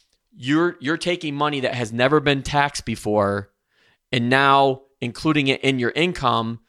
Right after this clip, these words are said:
on top of your W two income or however you get paid, that has the ability to push you up into higher income tax brackets. So the next question I often get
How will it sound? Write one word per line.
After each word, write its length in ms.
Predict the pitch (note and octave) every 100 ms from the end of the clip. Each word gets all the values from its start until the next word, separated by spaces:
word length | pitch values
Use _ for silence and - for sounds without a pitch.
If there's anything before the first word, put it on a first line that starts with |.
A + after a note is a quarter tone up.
| _
on 120 | - B2
top 320 | C#3+ C#3 C#3
of 240 | B2 A2+ - _ - - -
your 120 | A#2
W 320 | A#2+ B2 A#2
two 280 | A#2+ - B2
income 480 | A#2+ A#2+ B2+ B2 A#2+
or 240 | A2 G#2+
however 320 | A2 B2 C3 C3+
you 120 | B2+
get 200 | B2+ -
paid, 500 | D3+ C#3+ A#2 G2+ G#2 _ _ _ _ _ _ _ _ _ _ C3+ A2
that 400 | C3+ D3 - - -
has 240 | C#3 C#3+
the 100 | B2+
ability 480 | A#2 C#3 D3+ C3 B2
to 160 | -
push 380 | B2 - D3 -
you 180 | C#3 C3
up 260 | - B2+ -
into 640 | B2+ B2+ - A#2+ A2 G#2+ -
higher 260 | - B2+ A#2
income 340 | A#2+ A2+ G#2+
tax 260 | F#2+ G2 -
brackets. 560 | F2 F#2 - - - - _ _ _ _ _ _ _ _ - - _ _ _ _ _ _ _
So 180 | - D#3+
the 120 | D#3+
next 300 | E3 G#3+ -
question 360 | - D3+ C#3+ C3+
I 80 |
often 260 | B2+ B2 B2
get 340 | A2+ A#2+ -